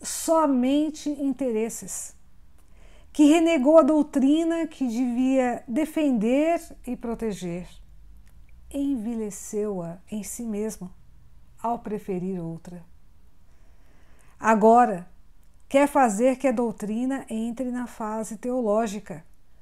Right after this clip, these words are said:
para estabelecê-la como religião, e fazer que nossa bela filosofia seja rebaixada mediante congressos,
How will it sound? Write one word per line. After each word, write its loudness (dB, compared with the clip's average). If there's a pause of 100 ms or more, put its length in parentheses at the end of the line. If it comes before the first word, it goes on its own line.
(600)
para 6
estabelecê-la 0 (500)
como 0 (120)
religião, -4 (1040)
e 4
fazer 6
que 0
nossa 2
bela 6
filosofia 0 (840)
seja 2
rebaixada -4 (580)
mediante -4
congressos, -4